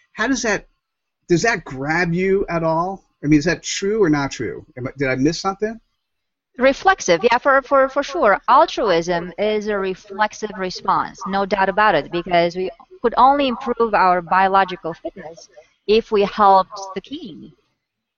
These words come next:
Speaker 2: You didn't survive on your own. So if we were to list other reflexive responses, such as our reaction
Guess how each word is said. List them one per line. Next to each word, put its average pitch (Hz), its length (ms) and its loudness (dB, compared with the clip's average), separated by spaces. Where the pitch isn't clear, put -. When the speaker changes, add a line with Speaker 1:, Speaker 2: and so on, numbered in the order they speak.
Speaker 2:
You 220 120 -4
didn't 254 260 2
survive 196 680 4
on 175 180 0
your 170 180 -4
own. 156 460 0
So 180 260 -2
if 185 180 -4
we 208 100 -4
were 214 140 0
to 202 140 -10
list 208 360 -2
other 196 180 -2
reflexive 185 760 -4
responses, 175 720 -2
such 170 240 -2
as 165 280 0
our 170 320 2
reaction 170 520 -6